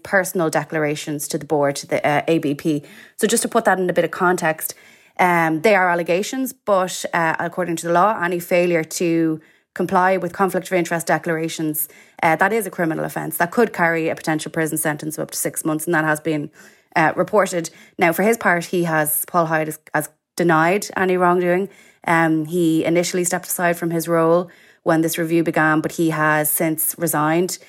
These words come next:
Um, what happened this week was that the Minister for Housing received that report from Remy Farrell, and he's referred it on to the, to the D P P, which I think we can all agree is a very significant move. Now, he hasn't actually published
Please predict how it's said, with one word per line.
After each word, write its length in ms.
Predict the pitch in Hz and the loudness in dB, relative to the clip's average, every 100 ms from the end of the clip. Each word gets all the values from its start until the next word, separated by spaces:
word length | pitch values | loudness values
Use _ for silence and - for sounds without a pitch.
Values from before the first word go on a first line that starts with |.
| - _ _ | -20 _ _
Um, 340 | 165 165 165 170 | 0 2 2 2
what 140 | 180 | 0
happened 280 | 196 185 180 | 0 0 0
this 200 | 254 - | 0 0
week 280 | 233 226 - | -2 -4 -4
was 400 | 185 185 180 - | 2 2 2 0
that 280 | 170 165 - | 0 0 -2
the 60 | |
Minister 340 | 175 175 175 170 | 0 0 -2 -6
for 120 | 165 | -4
Housing 540 | 170 180 175 180 175 - - _ - | 2 2 2 0 -2 -6 -20 _ -6
received 280 | - 247 233 | 0 2 2
that 120 | 196 | 0
report 420 | 175 180 185 180 | -2 0 2 2
from 540 | 175 - 175 170 170 170 | 0 -4 0 0 0 0
Remy 240 | 175 165 | 0 0
Farrell, 460 | 165 190 180 180 180 | -2 2 2 2 0
and 120 | 175 165 | -2 -2
he's 240 | 170 160 | -2 -2
referred 320 | 160 170 160 | -4 -2 -2
it 80 | 160 | 0
on 240 | 156 160 160 - _ _ - | 2 0 -4 -20 _ _ -8
to 60 | |
the, 60 | 170 | -8
to 200 | - 196 | -4 -6
the 100 | 170 | -2
D 120 | 165 | -2
P 120 | 160 160 | -2 0
P, 340 | 180 165 151 - _ _ _ _ - | 2 0 -2 -8 _ _ _ _ -6
which 160 | 220 170 | -4 0
I 20 | |
think 160 | 175 165 | 0 2
we 60 | |
can 100 | 165 | 2
all 140 | 165 160 | 4 4
agree 340 | 156 160 160 | 2 2 2
is 120 | 156 | 0
a 40 | 156 | 0
very 160 | 160 | -2
significant 480 | 156 170 160 - - | -2 -2 -4 -4 -2
move. 360 | 170 170 185 180 | 2 4 2 0
Now, 120 | 165 | -2
he 120 | 165 | 0
hasn't 340 | 170 180 180 180 | 0 0 0 -4
actually 220 | 175 175 | -4 -6
published 580 | - 185 180 175 - | 0 0 2 -2 -4